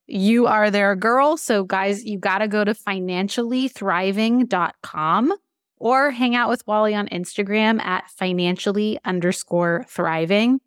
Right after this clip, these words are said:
But she also has, and I'm gonna get my ass on the wait list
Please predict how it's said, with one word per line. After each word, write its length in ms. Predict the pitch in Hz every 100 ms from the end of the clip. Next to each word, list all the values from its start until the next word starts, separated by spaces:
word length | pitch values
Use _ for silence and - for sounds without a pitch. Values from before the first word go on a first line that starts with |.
| _ _ _ _ _
But 120 | 247
she 180 | - 262
also 500 | 214 320 - 262 196
has, 460 | 190 180 170 185 208
and 120 | 202
I'm 240 | - 254 339
gonna 160 | 226
get 220 | 196 190 -
my 260 | 180 208
ass 360 | 330 196 175 -
on 180 | 175 170
the 100 | 170
wait 220 | 185 -
list 480 | 202 208 247 -